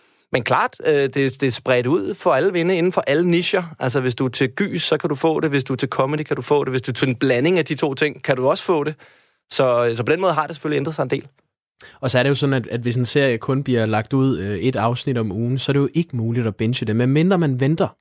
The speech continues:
Speaker 2: og så, øh, venter til, til hele serien er lagt
Speaker 1: Mhm.
Speaker 2: ud, og så kan du gå amok, ikke?
Speaker 1: Det er der jo mange, der gør jo, ikke? Altså, der er nogen, der slet ikke kan holde ud, at de ikke kan få det hele på én gang lige pludselig, når nu, at Netflix var jo dem, der,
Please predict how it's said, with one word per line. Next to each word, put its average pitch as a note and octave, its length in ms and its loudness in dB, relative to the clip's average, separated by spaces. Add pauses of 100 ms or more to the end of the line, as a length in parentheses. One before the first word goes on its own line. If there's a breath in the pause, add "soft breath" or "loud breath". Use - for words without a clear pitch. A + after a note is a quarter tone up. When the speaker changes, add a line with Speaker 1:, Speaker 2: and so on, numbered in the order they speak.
(360)
Speaker 2:
og C3 100 0
så, D3 180 2 (160)
øh, A2+ 260 -6 (240)
venter D#3 200 2
til, B2+ 260 0
til C3+ 140 0
hele E3+ 200 2
serien C3 240 0
er A2 40 0
lagt A2+ 160 2
Speaker 1:
Mhm. B2+ 100 4
Speaker 2:
ud, B2 100 2
og - 80 -4
så E3+ 140 2
kan D#3+ 100 -2
du A#2+ 120 2
gå A2 160 0
amok, G#2 320 -2
ikke? E3 160 -4 (420)
Speaker 1:
Det - 100 -8
er D3 40 4
der D3+ 80 4
jo D#3+ 40 2
mange, C3+ 160 0
der C#3+ 60 -2
gør A#2 180 2
jo, B2+ 120 2
ikke? C#3+ 120 0
Altså, B2 140 0
der B2 100 2
er B2 40 2
nogen, C3+ 120 0
der C3+ 40 -2
slet C#3 120 0
ikke B2+ 80 -2
kan C3+ 120 -4
holde B2 260 0
ud, F#3+ 200 0
at B2+ 160 -2
de C3+ 40 0
ikke B2+ 100 -2
kan - 120 -6
få B2+ 180 0
det A#2+ 100 -4
hele B2 160 0
på C3 120 0
én C3+ 180 0
gang A#2 220 0
lige B2 100 -2
pludselig, A#2+ 340 0
når A#2+ 80 2
nu, B2 200 2
at A#2+ 160 2
Netflix C3 460 0
var B2+ 100 2
jo A#2+ 60 0
dem, B2+ 180 0
der, C3 160 0